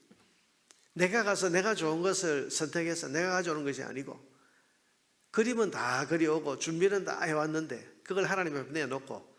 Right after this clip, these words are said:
자, 이 땅들 중에 우리 지파가 어느 땅을 택할 것인지 제비를 뽑아서 그것을 하나님의 결정이라고 믿고 그 땅을 받아들이고 있다. 여러분, 보세요. 왜 좋은 땅을 차지하고 싶지 않겠습니까? 그런데 이들은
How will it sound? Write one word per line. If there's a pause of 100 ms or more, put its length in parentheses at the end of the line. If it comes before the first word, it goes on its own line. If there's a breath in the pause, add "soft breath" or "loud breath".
(140 soft breath)
자,
이
땅들
중에
우리
지파가
어느
땅을
택할
것인지 (380 loud breath)
제비를
뽑아서 (200)
그것을
하나님의
결정이라고
믿고 (180 loud breath)
그
땅을
받아들이고
있다. (520 loud breath)
여러분,
보세요. (680 loud breath)
왜
좋은
땅을
차지하고
싶지
않겠습니까? (580)
그런데
이들은